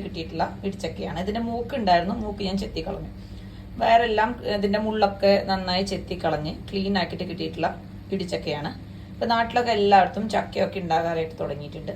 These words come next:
അപ്പോൾ നിങ്ങൾക്കൊക്കെ ഈസിലി കിട്ടുന്ന ഒരു സംഭവമാണ് ഇടിച്ചക്ക. അപ്പോൾ ഇടിച്ചക്ക ഇഷ്ടമുള്ളവരൊക്കെ തോരൻ ഇതുപോലെ ഒന്ന് ട്രൈ ചെയ്ത് നോക്കൂ, നിങ്ങൾ ഇതുപോലെയാണ് വെക്കുന്നതെങ്കിൽ. ഇനിയിപ്പോൾ ഇത് എങ്ങനെയാണ് ഉണ്ടാക്കുന്നത് നോക്കാം. ഇനി ഇതിൽ നമ്മളിതൊന്ന്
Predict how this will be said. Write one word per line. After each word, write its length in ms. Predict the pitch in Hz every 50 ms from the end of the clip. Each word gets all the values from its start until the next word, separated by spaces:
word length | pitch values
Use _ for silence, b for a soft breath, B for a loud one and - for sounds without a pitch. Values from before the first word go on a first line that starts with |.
| - -
അപ്പോൾ 120 | 208 - 202 190
നിങ്ങൾക്കൊക്കെ 400 | 185 185 180 180 202 196 - 196 185 180
ഈസിലി 300 | 185 - - 202 214 220 220 - - - - - -
കിട്ടുന്ന 280 | 190 - - 208 196 202 196 185
ഒരു 80 | 180 - -
സംഭവമാണ് 480 | 160 156 156 165 165 160 147 147 147 - -
ഇടിച്ചക്ക. 320 | - - - - - - - - - B B B B B B B B B B -
അപ്പോൾ 100 | 214 220 220
ഇടിച്ചക്ക 280 | 202 202 233 240 240 247 214
ഇഷ്ടമുള്ളവരൊക്കെ 680 | - - 247 233 214 202 185 185 185 180 - - - - - - - - - - - - 214
തോരൻ 280 | 226 220 208 202 202 202 196 - - - - - - 233
ഇതുപോലെ 320 | 202 208 185 190 180 185 190 190
ഒന്ന് 120 | 175 190 - -
ട്രൈ 120 | - 202 180 175 160
ചെയ്ത് 120 | 170 165 165 160
നോക്കൂ, 200 | 165 175 - - 202 -
നിങ്ങൾ 160 | 214 214 214 208
ഇതുപോലെയാണ് 480 | 202 190 196 196 196 190 175 170 180 208 233
വെക്കുന്നതെങ്കിൽ. 580 | 208 - - 185 170 165 151 151 151 156 - - - - - - - - - - - - - - - - - - - - -
ഇനിയിപ്പോൾ 260 | - 262 269 262 247
ഇത് 60 | 240 226
എങ്ങനെയാണ് 380 | 214 220 226 226 208 185 175 180 180
ഉണ്ടാക്കുന്നത് 460 | 170 165 160 165 - 196 165 160 165 190
നോക്കാം. 300 | 240 220 196 - - - - - - - - - - - - - - -
ഇനി 120 | 254 247 254 226
ഇതിൽ 160 | 240 240 311 349 381 - - - - - 233 220 214
നമ്മളിതൊന്ന് 440 | 208 202 196 196 196 196 190 190